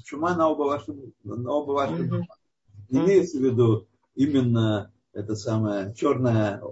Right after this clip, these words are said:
Speaker 1: оспа, или там ч-, чума какая-то,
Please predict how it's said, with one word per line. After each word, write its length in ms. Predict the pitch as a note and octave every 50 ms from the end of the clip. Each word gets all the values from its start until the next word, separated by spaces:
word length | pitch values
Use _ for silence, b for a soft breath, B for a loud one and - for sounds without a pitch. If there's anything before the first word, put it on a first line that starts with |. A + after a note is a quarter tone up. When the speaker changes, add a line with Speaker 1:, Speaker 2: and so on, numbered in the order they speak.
| - _ _ _ _ _ _ _ G2+ -
Speaker 1:
оспа, 600 | D#3 G3 F#3+ - - - F3+ E3+ E3 - - _ _ _ _ _ _ - - - - - - -
или 180 | A#2+ A#2 A2+
там 440 | A2 B2+ A#2 A#2 A2+ G#2 A2 A2 G#2+
ч-, 300 | - G2+ G2+ A2 B2 A2+
чума 480 | A2+ - C3 C#3+ D#3+ F3+ F#3 F3 - -
какая-то, 760 | C3+ C3+ D3 D3 D3 C#3+ - C#3 C3+ C3 B2+ B2 A2 -